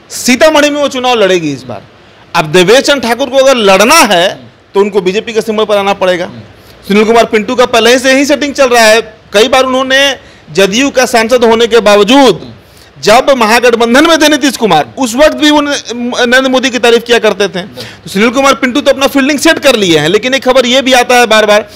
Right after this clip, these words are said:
Speaker 1: कि सुनील कुमार पिंटू जो है वो शिवहर मूव कर सकते हैं,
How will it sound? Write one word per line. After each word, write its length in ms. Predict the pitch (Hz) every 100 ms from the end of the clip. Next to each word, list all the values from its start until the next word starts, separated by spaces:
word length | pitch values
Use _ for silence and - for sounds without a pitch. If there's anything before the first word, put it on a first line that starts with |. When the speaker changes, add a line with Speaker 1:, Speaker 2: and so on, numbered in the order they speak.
| - 117
Speaker 1:
कि 60 | 190
सुनील 240 | 214 240
कुमार 240 | 233 240
पिंटू 340 | 233 240 226 269
जो 120 | 247
है 60 | 240
वो 140 | 240
शिवहर 320 | 233 175 214
मूव 140 | 226 233
कर 200 | 233 214
सकते 280 | 214 -
हैं, 180 | 190 190